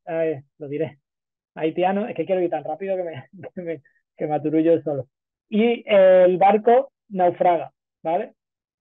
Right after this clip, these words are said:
Eh, con el trabajo le dan la medalla de oro Robert Capa, que no, no es poca cosa, y hoy es miembro, miembro de, de Magnum. Y este es el, el trabajo, eh, que me refiero, ¿vale? Pero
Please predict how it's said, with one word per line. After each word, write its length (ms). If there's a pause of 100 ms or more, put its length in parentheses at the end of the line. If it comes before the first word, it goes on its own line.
(1300)
Eh, 260
con 120
el 100
trabajo 320
le 80
dan 160
la 100
medalla 320
de 80
oro 180
Robert 260
Capa, 280 (180)
que 120
no, 240 (220)
no 320
es 200 (420)
poca 220
cosa, 320
y 100
hoy 200
es 140
miembro, 500 (100)
miembro 340
de, 380
de 300
Magnum. 380 (460)
Y 80
este 160
es 80
el, 220
el 140
trabajo, 580 (480)
eh, 480 (180)
que 80
me 100
refiero, 320 (240)
¿vale? 180 (1600)
Pero 420